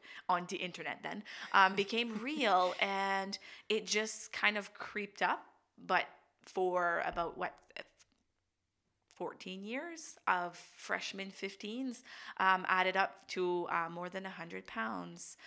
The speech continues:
Speaker 1: So,
Speaker 2: Do you
Speaker 1: yeah,
Speaker 2: f-
Speaker 1: so it went progressively, but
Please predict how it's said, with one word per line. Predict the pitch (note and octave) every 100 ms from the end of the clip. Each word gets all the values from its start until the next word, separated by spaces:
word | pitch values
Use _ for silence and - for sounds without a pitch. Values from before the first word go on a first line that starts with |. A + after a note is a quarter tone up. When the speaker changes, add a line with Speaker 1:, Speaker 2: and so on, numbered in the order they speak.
| - - -
Speaker 1:
So, | - - F#3+ F3+ F3 E3+ E3+ E3 - _ _ -
Speaker 2:
Do | G3
you |
Speaker 1:
yeah, | G3 F#3
Speaker 2:
f- | E3+
Speaker 1:
so | - F#3+ - -
it | F#3+
went | F#3 F#3+ -
progressively, | - G3+ F#3 - F3 F3 A#3 C4+ - _ _ -
but | F#3+